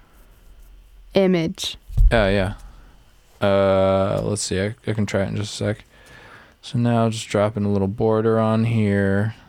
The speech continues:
Speaker 2: seeing what it looks like with a border. That's kinda nice.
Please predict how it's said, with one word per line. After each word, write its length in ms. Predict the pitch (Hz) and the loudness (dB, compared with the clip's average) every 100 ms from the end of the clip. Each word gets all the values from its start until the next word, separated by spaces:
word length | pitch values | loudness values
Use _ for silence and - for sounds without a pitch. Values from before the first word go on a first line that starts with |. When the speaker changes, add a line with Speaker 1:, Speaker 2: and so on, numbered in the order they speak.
| - | -18
Speaker 2:
seeing 920 | - - - 90 87 82 - 92 107 113 - - | -12 -10 -4 -4 -2 -4 -6 -6 -6 -6 -8 -10
what 120 | - - | -8 -6
it 60 | |
looks 180 | - - | -8 -8
like 120 | - | -8
with 100 | - | -10
a 40 | 87 | -10
border. 600 | - 113 113 107 107 110 - _ _ _ _ - | -6 -4 -2 -2 -4 -6 -14 _ _ _ _ -20
That's 200 | - - | -14 -2
kinda 240 | 120 98 | 0 2
nice. 440 | 98 101 113 - | 0 0 -4 -10